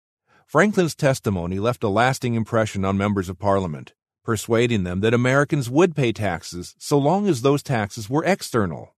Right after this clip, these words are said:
that is, so long as they were collected through import duties.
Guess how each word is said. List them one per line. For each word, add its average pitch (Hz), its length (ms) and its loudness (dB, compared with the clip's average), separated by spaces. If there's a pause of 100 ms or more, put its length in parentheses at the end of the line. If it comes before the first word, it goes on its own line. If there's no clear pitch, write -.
that 110 200 0
is, 87 360 -6 (280)
so - 160 0
long 143 340 4
as 127 120 -2
they 127 120 4
were 127 140 0
collected 113 540 -2
through 151 180 2
import 147 400 2
duties. 76 560 -10